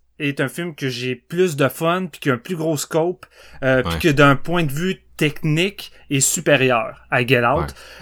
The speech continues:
Speaker 2: Ouais.
Speaker 1: Euh,
Speaker 2: Définitivement plus de budget, ça
Speaker 1: ah oui,
Speaker 2: aide.
Speaker 1: de, le
Speaker 2: <laughs>
Speaker 1: budget, mais je, j'étais dans, quand j'étais dans la salle de cinéma, les cinq premières minutes, la photographie, le, ce-, ces plans de, de cette petite fille-là qui marche dans la fête foraine, en plan
Speaker 2: Ouais.
Speaker 1: large, la plage,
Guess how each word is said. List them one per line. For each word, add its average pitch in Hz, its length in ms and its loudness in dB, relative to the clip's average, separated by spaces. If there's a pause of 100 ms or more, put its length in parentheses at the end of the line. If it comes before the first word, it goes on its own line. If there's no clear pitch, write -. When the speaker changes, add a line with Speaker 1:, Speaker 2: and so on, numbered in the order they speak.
Speaker 2:
Ouais. 127 60 -4
Speaker 1:
Euh, 123 160 2
Speaker 2:
Définitivement 98 720 4
plus 101 220 2
de 92 100 4
budget, 82 400 -2
ça - 120 0
Speaker 1:
ah 165 80 8
oui, 180 80 6
Speaker 2:
aide. 135 80 0
Speaker 1:
de, 143 80 6 (140)
le 143 80 8
Speaker 2:
<laughs> - 0 -
Speaker 1:
budget, 147 400 6
mais 170 160 6 (600)
je, 147 280 -4
j'étais 151 320 2
dans, 156 300 6
quand 170 120 6
j'étais 165 180 0
dans 170 100 4
la 147 80 4
salle 165 160 2
de 147 60 4
cinéma, 147 400 2
les 127 160 0
cinq 185 320 2
premières 139 340 4
minutes, 139 480 0
la 107 120 -6
photographie, 165 880 0
le, 127 320 2 (200)
ce-, - 540 -2 (560)
ces 156 260 0
plans 170 460 2
de, 131 400 2
de 127 160 -2
cette 143 340 -4
petite - 280 -2
fille-là 151 320 0
qui 139 180 -4
marche 147 320 4
dans 135 80 2
la 120 60 -2
fête 135 240 -2
foraine, 151 500 0
en 120 140 -4
plan 135 240 -2
Speaker 2:
Ouais. 127 80 2
Speaker 1:
large, 156 340 4
la 131 140 -2
plage, 165 680 0